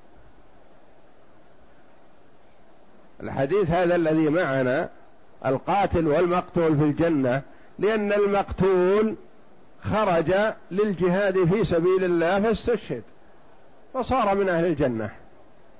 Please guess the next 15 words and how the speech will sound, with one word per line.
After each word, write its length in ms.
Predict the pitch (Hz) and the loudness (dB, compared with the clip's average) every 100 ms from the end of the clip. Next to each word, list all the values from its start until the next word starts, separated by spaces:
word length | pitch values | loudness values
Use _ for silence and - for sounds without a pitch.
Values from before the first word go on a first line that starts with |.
| - - - - - - - | -20 -20 -20 -20 -20 -20 -4
ثم 300 | 233 262 226 | -2 -2 0
القاتل 880 | 226 208 - 214 196 170 190 220 214 - - | 0 0 0 0 2 2 0 0 -6 -12 -4
أسلم 560 | 240 226 170 170 185 226 - - - - - - - - | -2 0 0 0 0 -4 -14 -20 -20 -20 -20 -20 -12 -4
وخرج 560 | 170 202 254 233 202 | -2 0 0 0 2
للجهاد 800 | 190 190 196 190 180 196 190 180 | 0 0 -2 -2 0 2 0 0
في 220 | 170 190 | 0 0
سبيل 380 | 160 160 185 190 | 0 0 2 2
الله 420 | 175 160 175 220 | 2 0 0 0
فقتل 720 | 185 196 170 175 175 196 240 - - | 0 0 2 0 2 0 -2 -6 -2
فصار 420 | 202 202 196 196 | -2 0 0 2
من 140 | 208 208 | 0 0
أهل 200 | 165 151 | -2 -2
الجنة. 420 | 123 110 98 101 - - - - - - - - - - - - - - - | -2 -2 -2 -6 -10 -20 -20 -20 -20 -20 -20 -20 -20 -20 -20 -20 -20 -20 -4
والحديث 560 | 160 156 170 196 262 208 | -2 0 0 0 2 2
الآخر: 640 | 214 202 180 160 170 185 | 2 2 2 2 0 -2